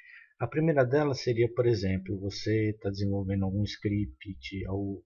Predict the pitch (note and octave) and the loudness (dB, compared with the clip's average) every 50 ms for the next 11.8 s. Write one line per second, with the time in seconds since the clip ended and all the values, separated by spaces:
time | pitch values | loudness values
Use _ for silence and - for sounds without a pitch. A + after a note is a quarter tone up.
0 | _ - F#2+ - G#2+ G#2+ G2 A2 A#2 G#2 - - G2 F#2+ - F#2+ F#2+ - - G2 | _ -14 -8 -4 -4 -2 -2 0 -2 -2 -2 -4 -10 -8 -8 -10 -8 -6 -6 -6
1 | F#2+ G2+ G2+ G#2 - - - - A2+ B2 C#3 - - - F3+ F3 F3 - _ _ | -6 -6 -8 -8 -8 -8 -6 -4 -4 -4 -4 -6 -10 -8 -8 -8 -8 -8 _ _
2 | _ _ _ _ _ _ _ _ _ _ _ _ _ - _ G#2+ A2+ A#2 A#2 A#2 | _ _ _ _ _ _ _ _ _ _ _ _ _ -18 _ -4 -2 -2 0 0
3 | A2+ A2 A2 G#2+ G#2 G#2 G#2+ G#2 G#2+ - - B2+ A#2+ - D3 C3+ C3+ C3 B2 - | 0 0 -2 -2 -4 -6 -6 -8 -8 -8 -8 -8 -6 -4 -2 -2 -2 -2 0 0
4 | C#3+ C3 A#2 A2+ B2 A#2+ A#2 A2+ A#2 A#2 A#2+ B2+ B2 - A#2+ A#2+ B2 A#2+ - - | 0 0 0 0 2 2 2 2 2 2 2 0 0 -2 0 0 0 0 2 2
5 | C3+ B2 B2 B2 B2 - _ _ _ _ _ _ _ - - A2+ - B2+ B2 B2+ | 4 4 4 2 0 -6 _ _ _ _ _ _ _ -6 -6 0 2 4 4 4
6 | A#2 - A#2+ A#2 - B2 C3 C3+ C3 B2 B2+ C3 C#3+ C#3+ C#3 C#3 B2+ C3+ D3+ E3+ | 2 2 0 -2 0 0 2 4 6 6 8 8 6 6 4 2 2 4 4 2
7 | F3 - D3+ C3+ B2 - - A#2+ A#2+ A2+ G#2+ A2 G#2 G#2+ G2 - A2 G2 F#2 F#2 | 2 0 -4 -4 -4 -2 0 0 0 2 2 0 -2 -2 -2 -2 -4 -2 -2 -4
8 | F2+ G2+ - - - C3 A#2+ G#2+ A2 A#2+ C3 C3+ C3 D#3 F3+ - _ _ _ _ | -6 -6 -6 -4 0 0 2 4 4 2 2 2 -2 -4 -6 -8 _ _ _ _
9 | _ _ _ _ _ _ _ _ _ _ _ _ - A#2+ - - D3 D#3 E3 E3 | _ _ _ _ _ _ _ _ _ _ _ _ -6 -4 2 4 4 6 8 6
10 | D#3+ D#3+ - - D3+ D#3+ D#3 - - E3 C3+ A#2 A2+ A2 G#2 A2 G#2+ - - C3 | 6 4 0 -2 -2 -2 -2 0 0 2 6 6 6 6 4 0 -2 -2 -4 -4
11 | B2 - C#3+ D3+ D#3 D3+ D3 B2+ - - - C3 B2 A#2+ A2+ | -4 -4 -6 -6 -4 -2 -4 -4 -4 -4 -2 -2 -2 -2 -4